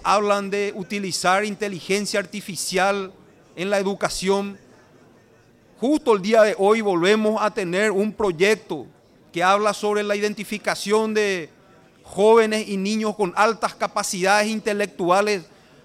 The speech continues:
para poder ayornarnos a la coyuntura que tiene el mundo. Pero nuestro país o nuestro gobierno no aporta y no toma en serio.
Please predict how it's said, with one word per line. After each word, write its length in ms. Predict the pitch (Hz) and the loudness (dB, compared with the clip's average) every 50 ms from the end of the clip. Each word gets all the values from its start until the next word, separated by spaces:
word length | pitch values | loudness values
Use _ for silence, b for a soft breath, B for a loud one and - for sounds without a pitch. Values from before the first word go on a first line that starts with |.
| b | b
para 240 | - 175 196 214 185 | 0 2 2 2 2
poder 200 | 196 202 208 220 | 2 2 2 2
ayornarnos 840 | 226 226 202 240 220 185 151 156 170 190 220 247 254 240 226 214 202 | 2 2 2 0 0 0 0 0 2 4 4 4 2 2 0 -2 -2
a 80 | 220 202 | -2 -2
la 180 | 208 214 208 | -2 -2 -2
coyuntura 680 | 208 233 226 214 226 202 170 - - 220 233 254 247 233 | -2 -4 -4 -2 -2 -2 -4 -4 -2 0 0 2 4 2
que 100 | 220 220 | 2 2
tiene 240 | 180 170 202 202 208 | -2 -2 -2 -2 -2
el 60 | 202 | -2
mundo. 500 | 185 170 180 202 220 214 208 196 175 147 - _ - - - - - _ _ _ _ - - _ _ _ _ _ - - - _ _ _ _ - | -2 -2 -2 -2 0 0 0 -2 -2 -6 -10 _ -20 -20 -20 -20 -20 _ _ _ _ -20 -20 _ _ _ _ _ -20 -20 -20 _ _ _ _ 2
Pero 220 | 196 214 226 226 | 2 4 4 2
nuestro 400 | 226 226 226 220 - 226 233 226 | 2 -2 -2 -2 0 0 0 0
país 600 | - - 202 185 196 220 240 240 214 - - - - | 2 2 0 2 2 2 0 0 -2 -4 -6 -6 -4
o 100 | 208 214 | -4 -2
nuestro 380 | 202 202 196 - - 226 220 | -2 -2 -4 -2 0 2 2
gobierno 560 | 220 214 180 160 170 190 202 214 214 214 214 214 | 2 2 2 0 0 0 0 0 0 -2 -2 -2
no 160 | 214 214 202 | 0 -2 -2
aporta 440 | - - - 190 208 202 196 233 220 | -2 -2 0 0 0 0 -2 -4 -4
y 60 | 214 | -4
no 140 | 208 190 - | -4 -6 -4
toma 340 | - 196 196 202 202 196 | 0 0 0 0 0 -2
en 80 | 180 156 | -2 -2
serio. 500 | - - 180 185 196 185 175 147 120 107 | -4 -2 0 0 0 0 -2 -4 -6 -8